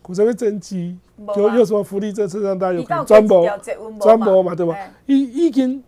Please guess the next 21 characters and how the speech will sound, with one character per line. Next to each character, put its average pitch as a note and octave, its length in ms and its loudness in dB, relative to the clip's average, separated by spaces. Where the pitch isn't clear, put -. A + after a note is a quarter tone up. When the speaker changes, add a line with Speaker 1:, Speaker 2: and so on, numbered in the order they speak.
Speaker 1:
他 C4 140 -4
是 B3 120 0
已 G#3+ 60 -4
经 G#3+ 160 -4
执 - 160 -10
政 G3+ 240 -2
过 F3+ 160 -2
的 D3+ 80 -8
人， E3+ 120 -20
啊， A3 80 -4
大 A#3 160 2
家 A#3+ 140 0
却 A#3 240 -8
没 G3+ 100 -4
有 F#3 100 0
去 F3+ 120 -16
看 F#3 200 -10
这 D#3+ 80 -8
个 D#3 80 -8
东 D3+ 220 -16
西。 A#3 240 -20